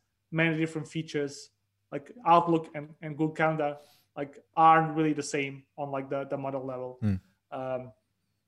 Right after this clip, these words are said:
Speaker 1: uh, so it's basically, like, you know, you end up in co-, some kind of, like, inconsistent state. Like, maybe this is not really affecting, like, most users,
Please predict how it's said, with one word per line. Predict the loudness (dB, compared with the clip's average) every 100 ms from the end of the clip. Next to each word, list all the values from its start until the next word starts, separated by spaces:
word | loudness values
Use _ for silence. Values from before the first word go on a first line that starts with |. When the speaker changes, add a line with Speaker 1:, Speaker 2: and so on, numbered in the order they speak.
| _ -18 0
Speaker 1:
uh, | 4 4
so | 6
it's | 6 6
basically, | 2 4 2
like, | 2 -4 -20 _ _ _
you | 0
know, | 0 -2 -2
you | 4 6
end | 8 6
up | 4
in | 2
co-, | 0 -2
some | 2 4 4 4
kind | 2 4
of, |
like, | 2 2 -2 -18 _ -6
inconsistent | -4 0 -2 -2 -4 -6
state. | -6 -2 -2 -2 -8 _ -4
Like, | -2
maybe | 2 2 2
this | -2 -2
is | -2
not | -2 -2
really | 0 0
affecting, | 0 -4 -4 -6 -6 -10 -18 _ _ _ _ -20 -6
like, | -4 -4 -8 -8
most | 0 2 0 -4 -18 _ _ _ -6
users, | -2 0 2 0 -2